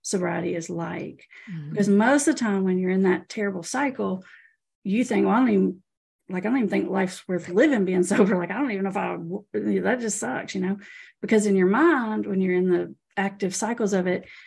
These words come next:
Speaker 1: you can't have fun without it. And life does suck without it. And you do feel terrible without it. And you don't have anything to look forward to without it.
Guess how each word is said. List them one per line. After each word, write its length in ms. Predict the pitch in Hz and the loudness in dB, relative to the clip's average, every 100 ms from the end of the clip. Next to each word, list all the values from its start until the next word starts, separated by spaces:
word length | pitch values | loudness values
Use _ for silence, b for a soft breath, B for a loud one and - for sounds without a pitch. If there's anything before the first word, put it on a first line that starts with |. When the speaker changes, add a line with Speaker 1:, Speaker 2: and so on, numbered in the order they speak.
| B B | B B
Speaker 1:
you 120 | 185 | -6
can't 300 | 220 262 220 | -2 0 2
have 180 | 190 - | 2 2
fun 260 | 180 165 | 0 0
without 300 | 160 127 90 | 0 -6 -10
it. 100 | 101 - | -8 0
And 120 | 190 | 4
life 260 | 202 196 - | 4 2 2
does 260 | 220 226 | 0 0
suck 200 | 190 - | -2 -6
without 280 | 151 110 - | -10 -10 -10
it. 100 | - | -2
And 140 | 180 | 2
you 80 | 185 | 2
do 220 | 180 220 262 | 2 2 2
feel 180 | 214 | -2
terrible 320 | 185 180 160 160 | -4 -4 -2 -4
without 240 | 165 165 | -6 -6
it. 80 | 190 | 0
And 120 | 185 | 2
you 80 | 202 | 2
don't 320 | 196 208 - | 2 0 2
have 120 | 214 | 0
anything 300 | 196 185 185 | 2 0 0
to 80 | 185 | 0
look 180 | 180 - | -2 -8
forward 240 | 175 175 165 | -8 -8 -8
to 100 | 170 | -10
without 260 | 165 151 | -8 -10
it. 140 | 147 | -12